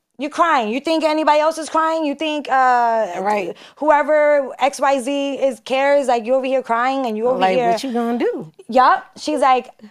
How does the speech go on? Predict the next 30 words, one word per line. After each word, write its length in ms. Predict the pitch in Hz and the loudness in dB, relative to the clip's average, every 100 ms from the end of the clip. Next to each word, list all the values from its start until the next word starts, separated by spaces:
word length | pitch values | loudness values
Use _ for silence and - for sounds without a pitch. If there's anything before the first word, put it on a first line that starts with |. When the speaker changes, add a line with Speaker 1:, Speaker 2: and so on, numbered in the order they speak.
| _ _ 214 | _ _ -6
Speaker 1:
"Let 120 | 262 | -4
me 100 | 320 | -4
tell 160 | 294 311 | 0 0
you 140 | 285 | 0
something." 380 | 262 247 233 214 | 0 0 0 -4
She's 180 | 202 262 | -4 -2
like, 160 | 240 220 | -2 -2
"When 160 | 208 208 | -6 -2
you're 120 | 240 | -2
at 120 | 254 | 0
the 60 | 254 | 0
bottom, 400 | 240 262 302 262 | 2 2 0 -4
there's 120 | 202 | -6
only 200 | 214 208 | -8 -8
one 180 | 208 196 | -8 -8
way 120 | 196 | -10
to 100 | 190 | -6
go, 340 | 185 208 196 - _ 196 | -2 -2 -4 -14 _ -6
and 100 | 185 | -4
that's 160 | 180 | -4
up." 240 | 170 156 _ - | -6 -6 _ -10
And 120 | 175 | -6
I'm 160 | 185 190 | -6 -4
like, 260 | 170 165 - _ _ _ _ _ _ _ _ - | -6 -8 -14 _ _ _ _ _ _ _ _ -8
"Word, 300 | 185 202 165 _ _ _ _ | -4 -2 -4 _ _ _ _
word, 380 | 208 381 392 202 180 | -2 0 0 -4 -6
Speaker 2:
Yeah. 400 | 196 214 247 214 _ | -6 -6 -6 -12 _
Speaker 1:
word." 340 | 262 330 233 - | -2 0 -2 -4
And 120 | - | -4
Speaker 2:
Yeah. 180 | 190 | -2